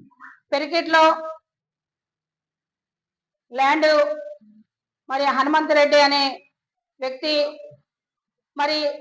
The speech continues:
సర్వే చేసిండ్రు, అన్ని చేసిండ్రు. మరి ఈరోజు దాన్ని ఎందుకు హద్దులు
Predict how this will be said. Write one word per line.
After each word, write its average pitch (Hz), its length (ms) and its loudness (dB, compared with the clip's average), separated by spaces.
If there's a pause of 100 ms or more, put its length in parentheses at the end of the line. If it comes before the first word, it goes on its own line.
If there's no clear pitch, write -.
(120)
సర్వే 302 320 4
చేసిండ్రు, 311 500 2 (1000)
అన్ని 294 280 -4
చేసిండ్రు. 294 460 2 (1500)
మరి 311 200 0 (160)
ఈరోజు 320 360 4 (1120)
దాన్ని 302 220 -2
ఎందుకు 320 280 0 (120)
హద్దులు 320 320 2